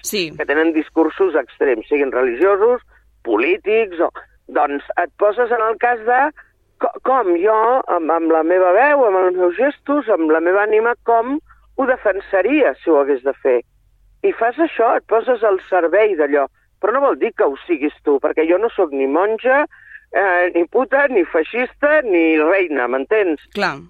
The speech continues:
Speaker 2: Em, em sembla que és el mateix, no? No sé, no ho trobo molt diferent fer, eh,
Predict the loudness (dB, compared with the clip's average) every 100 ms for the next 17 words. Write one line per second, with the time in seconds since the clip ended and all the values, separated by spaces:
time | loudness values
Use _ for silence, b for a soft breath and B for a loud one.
0 | _ -14 -12 -4 -2 -2 -2 -2 -2 -2
1 | -2 -2 0 -2 0 2 2 0 -2 -2
2 | 0 -2 -4 _ _ -4 -4 0 0 0
3 | B B B B -4 -2 0 0 0 0
4 | -2 -2 -4 -2 0 0 -2 -6 -14 -10
5 | -6 0 2 2 0 -4 -20 -20 _ -8